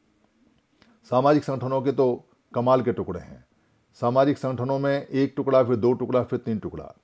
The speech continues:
दिसंबर के महीने में उनमें कॉम्पिटिशन होता है, रैट रेस होती है, चूहा दौड़ होती है।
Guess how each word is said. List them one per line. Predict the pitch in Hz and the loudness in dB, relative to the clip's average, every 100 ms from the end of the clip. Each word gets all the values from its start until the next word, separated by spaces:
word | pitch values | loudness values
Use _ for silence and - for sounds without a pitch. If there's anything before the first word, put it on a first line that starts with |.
| _ 92 | _ -6
दिसंबर | 123 147 147 151 | -4 -2 0 0
के | 156 | 0
महीने | 135 117 127 | -2 -2 -2
में | 143 | -2
उनमें | 139 139 135 | -2 -2 -4
कॉम्पिटिशन | 127 113 - 127 | -4 -4 -6 -4
होता | 101 - 80 | -4 -4 -6
है, | 78 | 0
रैट | 113 127 | 2 2
रेस | 135 135 | 0 0
होती | 104 - 78 | -4 -8 -10
है, | 73 | -8
चूहा | 131 131 | -2 0
दौड़ | 139 120 | 4 4
होती | 101 - | 2 -2
है। | 73 | -14